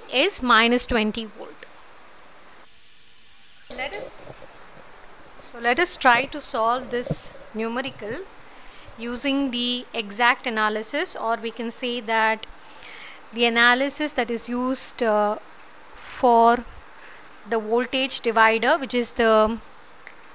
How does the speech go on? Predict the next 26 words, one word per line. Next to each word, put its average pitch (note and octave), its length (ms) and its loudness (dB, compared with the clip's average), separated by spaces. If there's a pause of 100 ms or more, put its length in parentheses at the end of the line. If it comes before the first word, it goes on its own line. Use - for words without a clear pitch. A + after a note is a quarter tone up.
(140)
Thevenin C4 480 0
voltage, C4+ 680 -2 (160)
and A3+ 260 0
computing A#3+ 600 -4
the A3 340 -6
Thevenin A3 480 -4 (340)
resistance. A3 800 -2 (460)
So - 120 -2
what B3+ 240 4
I'm E4+ 160 4
going C#4+ 220 2
to D4+ 100 0
do C4 180 -4
here C4 340 2
is B3 340 0
I A#3 140 4
will A#3 100 2
try A#3 280 2
to B3+ 120 -6
redraw C4 720 0 (680)
the A#3 340 0 (460)
circuit C4 760 4 (1300)
and A#3+ 180 -4
try C4+ 220 6
to G4 120 0
compute C#4+ 680 0